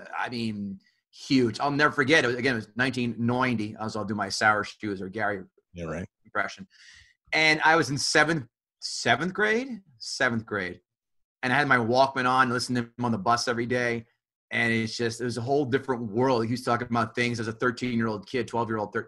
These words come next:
Speaker 1: was it twelve or thir-, twelve, whatever, both, twelve, thirteen, talking about things that you never would hear anywhere else. And I said, "This is amazing. This is the, what it's like being an adult." 'Cause, you know, when you're with adults, they gotta change the conversation real fast. They can't talk about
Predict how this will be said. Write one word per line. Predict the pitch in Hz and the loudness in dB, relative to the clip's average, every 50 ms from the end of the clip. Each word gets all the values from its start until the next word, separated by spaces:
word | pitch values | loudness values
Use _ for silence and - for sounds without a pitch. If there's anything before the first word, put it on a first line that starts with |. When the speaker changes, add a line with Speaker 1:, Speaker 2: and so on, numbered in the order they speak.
| - - | -10 -18
Speaker 1:
was | 95 95 - | -20 -20 -20
it | _ - | _ -14
twelve | 101 104 113 98 | -12 -12 -10 -12
or | 95 | -12
thir-, | 95 107 92 - _ _ | -14 -14 -16 -16 _ _
twelve, | - 110 107 | -10 -10 -8
whatever, | 95 101 98 98 90 92 | -6 -6 -6 -6 -6 -6
both, | 90 104 117 101 - - | -4 -2 -2 -4 -4 -4
twelve, | - 120 113 - | -4 -4 -4 -4
thirteen, | 110 104 - 110 98 - - - - - - - _ - | -6 -6 -6 -8 -12 -12 -16 -20 -20 -20 -20 -14 _ 2
talking | 175 170 165 175 | 4 4 6 6
about | 165 156 143 113 - - | 6 4 4 4 2 2
things | 151 151 151 151 127 123 | 2 4 2 2 0 0
that | 135 127 123 | 0 0 0
you | 135 131 131 123 113 | -2 -4 -4 -4 -6
never | 113 131 131 135 139 143 139 135 131 131 127 120 117 - _ _ _ _ _ _ - | -8 -6 -2 0 2 2 4 4 2 2 0 0 -4 -10 _ _ _ _ _ _ -4
would | 131 135 131 | -2 0 2
hear | 147 143 139 - | 4 2 2 2
anywhere | 151 156 151 143 131 135 135 | 2 2 4 4 6 6 6
else. | 117 127 131 143 151 - - - - | 6 4 4 4 2 0 -4 -4 -2
And | 127 120 | -2 -2
I | |
said, | 120 117 135 143 | -2 -2 -4 -6
"This | 139 - | -6 -4
is | 127 135 | -2 -2
amazing. | 120 123 123 120 120 131 147 156 123 113 110 | -2 0 0 0 0 2 0 0 0 0 0
This | 117 127 - | -2 -2 -2
is | 143 127 | -2 0
the, | 131 120 | 0 0
what | 101 120 135 | 0 -2 -4
it's | 131 - | -4 -2
like | 135 135 120 101 - 302 - | -4 -4 -4 -6 -8 -6 -4
being | 151 147 | -2 -2
an | 139 120 | -2 -2
adult." | 110 95 - - 127 131 139 - - - - _ _ _ _ _ _ _ - | -4 -4 -4 -2 0 0 0 0 -4 -10 -18 _ _ _ _ _ _ _ -4
'Cause, | 214 180 - | -2 -2 2
you | 170 | 2
know, | 170 | 4
when | 151 156 | 4 4
you're | 151 139 | 4 2
with | 135 131 - | 0 0 -2
adults, | 120 110 143 147 151 147 139 123 - | 0 4 4 6 6 6 4 0 -2
they | - 135 | -2 0
gotta | 123 131 117 113 120 - - _ - | 2 2 0 0 -2 -6 -14 _ -6
change | - - 160 143 117 | -2 0 0 0 0
the | 123 | 0
conversation | 127 156 135 127 123 117 151 147 - - 120 113 | 2 2 4 2 2 0 -2 -2 -2 0 0 0
real | 123 123 113 | 0 0 0
fast. | - 139 143 135 117 104 - | 2 2 2 2 2 0 -2
They | - 127 | -4 -6
can't | - 147 127 110 | -4 -4 -6 -4
talk | - 120 110 | -4 -4 -2
about | 110 107 104 110 | -2 -2 -2 -2